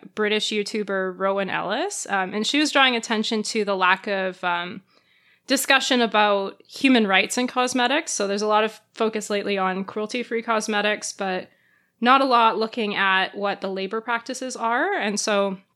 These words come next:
essentially, she was making the point that cosmetic supply chains are often complicit in child labor, slavery, and human trafficking. So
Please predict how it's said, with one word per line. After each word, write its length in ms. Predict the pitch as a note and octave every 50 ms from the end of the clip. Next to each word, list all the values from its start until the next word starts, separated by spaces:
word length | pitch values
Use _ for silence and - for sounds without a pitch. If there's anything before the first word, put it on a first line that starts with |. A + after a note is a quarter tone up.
| _ _ _ _ _
essentially, 680 | - C#4 C#4 - C#4+ C#4+ D4 C#4+ - D4+ C#4 C4+ C4
she 200 | A#3 - C#4 D4+
was 100 | D#4+ -
making 280 | C4 B3+ - B3 A3+ A3
the 60 | G#3+
point 440 | G3+ - - A3 G#3+ G#3+ G3+ - -
that 240 | G#3+ G3+ - - -
cosmetic 500 | - A3 G#3+ G3+ - A3 G#3 G3+ F#3+ F#3+
supply 400 | - - G#3 - - G3+ F#3+ F#3+
chains 480 | - - G#3 G3 F#3+ F#3+ F#3+ G3+ -
are 100 | G#3 G3+
often 300 | F#3+ F#3 F#3 - G#3 G3+
complicit 520 | G3 - G3+ G3+ - G3 F#3 F#3 - F#3+ F#3
in 180 | F#3+ F#3+ F#3+
child 340 | - - F#3+ G3 G3 G3 F#3+
labor, 420 | F#3+ F#3+ F#3 F#3 F#3+ F#3+ F#3 F#3+ F#3+
slavery, 540 | - - - G3 F#3+ F#3 F#3 F#3 F3+ F3+ F3+
and 120 | F3+ F#3
human 200 | F#3+ F3+ F3+ F#3
trafficking. 600 | - - F3 E3 F#3 - A#3+ A3 C4 C4 C#4+ D4
So 260 | - A#3 G#3+ G3 F#3+